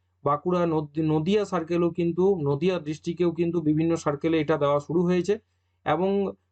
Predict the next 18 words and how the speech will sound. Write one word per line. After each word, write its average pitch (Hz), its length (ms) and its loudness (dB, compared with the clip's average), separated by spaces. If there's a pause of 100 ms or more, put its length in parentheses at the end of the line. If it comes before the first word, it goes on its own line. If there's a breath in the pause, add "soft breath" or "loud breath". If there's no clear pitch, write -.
খুব 190 280 -2
তাড়াতাড়ি 160 440 0
যে 151 160 0
সমস্ত 165 400 -4
সার্কেলে 165 580 0
টিচারগণ 160 680 -2 (100)
এটা 147 240 -2
পাননি 156 520 0
সার্ভিস 147 320 -2
কনফার্মেশন 151 460 0
লেটার, 151 160 0
তাদের 151 260 -2
তরফ 156 200 -2
থেকেও 160 220 -2
কিন্তু 160 260 -2
এরকম 147 200 0
নোটিফিকেশন 143 560 -2
দেওয়া 139 260 0